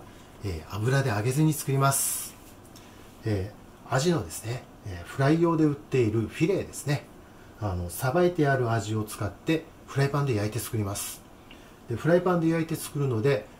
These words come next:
えー、作ってすぐに食べて美味しいし、えー、翌日、作った翌日に食べると、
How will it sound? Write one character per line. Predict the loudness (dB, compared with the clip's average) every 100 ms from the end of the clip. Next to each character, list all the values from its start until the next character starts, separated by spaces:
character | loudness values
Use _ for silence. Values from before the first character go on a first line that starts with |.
| -6
え | -4 -4
ー、 | -6
作 | -6
っ | -6
て | -4
す | -2
ぐ | 0
に | 0
食 | 0
べ | 0
て | 2
美 | 2
味 | 2
し | -2 -4
い |
し、 | 0 0 0 -4 -20 -20 -8
え |
ー、 | -6 -4
翌 | -4 -4
日、 | -4 -6 -10 -10
作 | -8 -6
っ |
た | -2
翌 | -2 0
日 | -2 -6 -4
に | -4 -2
食 | 0
べ | 0
る | 0
と、 | 2 2